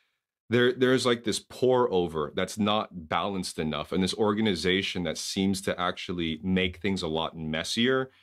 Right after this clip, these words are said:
in a, in a non-positive way. And for me, I have learned to try to basically revert back to old internet intentionally.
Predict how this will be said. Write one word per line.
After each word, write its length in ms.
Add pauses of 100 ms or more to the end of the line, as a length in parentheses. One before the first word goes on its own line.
(460)
in 100
a, 40
in 180
a 60
non-positive 1200 (140)
way. 380 (200)
And 580
for 180
me, 600 (120)
I 260
have 260
learned 580
to 160
try 460
to 200
basically 640
revert 640
back 440 (320)
to 420
old 300
internet 600 (500)
intentionally. 760